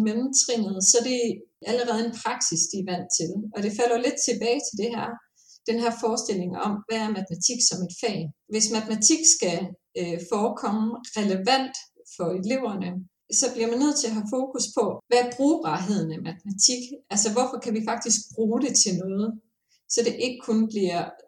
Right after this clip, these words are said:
øh, tal og tælle, fordi så handler det bare om at gå ned i købmanden og købe ind.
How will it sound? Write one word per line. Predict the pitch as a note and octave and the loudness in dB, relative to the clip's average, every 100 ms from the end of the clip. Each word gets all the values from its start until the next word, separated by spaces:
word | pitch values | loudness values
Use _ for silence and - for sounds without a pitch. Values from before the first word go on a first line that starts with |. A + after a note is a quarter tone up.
| - | -6
øh, | E3+ - - | -6 0 0
tal | G3+ F#3+ | 2 0
og | G#3 - | 0 2
tælle, | G3+ G3+ A#3 | 4 2 -2
fordi | - A3 B3 | -2 2 4
så | B3 | 4
handler | A#3 A#3+ | 0 2
det | G3+ G3 | 0 2
bare | G3 G3 | 2 0
om | D#3 | -4
at | - | -4
gå | F3+ G3 | -2 -2
ned | F#3 - - E3 | -2 -6 -6 -6
i | D#3+ E3 - | -4 -8 -8
købmanden | G#3 G#3 D3+ C#3 - | -8 -4 -6 -6 -10
og | F3 | -6
købe | - D#3+ - | -4 -4 -2
ind. | F#3 | -4